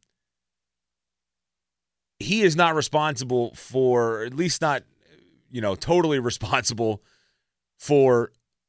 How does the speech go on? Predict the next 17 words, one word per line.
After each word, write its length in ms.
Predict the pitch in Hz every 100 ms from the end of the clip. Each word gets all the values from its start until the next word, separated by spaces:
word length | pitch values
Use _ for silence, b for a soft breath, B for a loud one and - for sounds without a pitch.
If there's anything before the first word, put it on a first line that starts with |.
| _ _ _ _ -
ten 180 | 170 160
consecutive 600 | - 135 156 131 123 -
quality 340 | 135 123 107
starts 500 | 92 - 92 - - - _ _ _ _ _ _ -
from 160 | 120
starting 360 | 113 127 107 92
pitchers. 480 | 95 - - - - _ _ _ _ _ _ _ _ _ _ _ _ _ _ _ _ _ _ _
He 200 | - 160
helps, 280 | 160 160 -
I 100 | 156
think, 220 | 156 147
with 140 | 127 104
hustle, 400 | 143 - 147 127
with 140 | 110
focus, 500 | - 139 131 139 123
with 140 | 110
attitude 680 | - 127 139 - 143 135 127